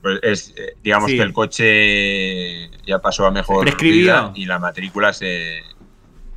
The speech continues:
Speaker 1: la matrícula no es, la verdad es que no, no, no, no sé, no sé cómo, no sé cómo fue el proceso,
Speaker 2: <laughs>
Speaker 1: pero es, la cuestión es que estaba por allí tirada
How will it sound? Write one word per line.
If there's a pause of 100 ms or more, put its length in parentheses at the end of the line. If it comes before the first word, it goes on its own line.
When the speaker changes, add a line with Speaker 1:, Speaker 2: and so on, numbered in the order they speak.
Speaker 1:
la
matrícula
no
es,
la
verdad
es
que
no,
no,
no,
no
sé, (420)
no
sé
cómo, (120)
no
sé
cómo
fue
el
proceso,
Speaker 2:
<laughs>
Speaker 1:
pero
es, (220)
la
cuestión
es
que
estaba
por
allí
tirada